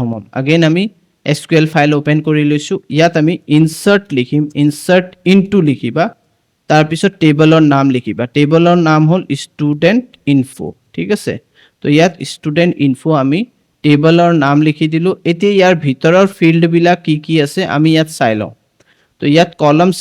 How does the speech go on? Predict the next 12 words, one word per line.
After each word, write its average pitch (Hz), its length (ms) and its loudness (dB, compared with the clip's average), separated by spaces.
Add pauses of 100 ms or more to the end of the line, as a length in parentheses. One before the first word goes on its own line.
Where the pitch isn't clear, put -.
কি 170 160 0
কি 165 160 -4
আছে 170 140 -6 (300)
আমি 147 220 2
চাই 131 220 0
লওঁ, 185 180 0
সেই 175 140 2
হিচাপে 156 300 -2
আমি 151 140 2
ইয়াত 139 220 -2
লিখিম। 147 260 -4 (880)
ৰোল 165 220 4